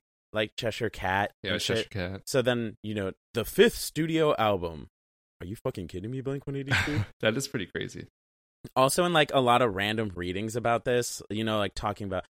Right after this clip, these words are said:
Speaker 1: 'cause I don't even need Wikipedia to talk about this. It is very obvious when you listen to Blink one eighty-two, right, that this album is a shift for them. <laughs> 'Cause, and I
Speaker 2: Yes,
Speaker 1: think they
Speaker 2: absolutely.
Speaker 1: actually do,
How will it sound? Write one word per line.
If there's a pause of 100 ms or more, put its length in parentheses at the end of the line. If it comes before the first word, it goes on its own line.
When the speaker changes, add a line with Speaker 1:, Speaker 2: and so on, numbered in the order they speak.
(140)
Speaker 1:
'cause (1000)
I
don't
even
need
Wikipedia
to
talk
about
this.
It
is
very
obvious
when
you
listen
to
Blink
one
eighty-two,
right,
that
this
album
is
a
shift (320)
for
them. (420)
<laughs>
'Cause, (240)
and (100)
I
Speaker 2:
Yes,
Speaker 1:
think
they
Speaker 2:
absolutely.
Speaker 1:
actually
do,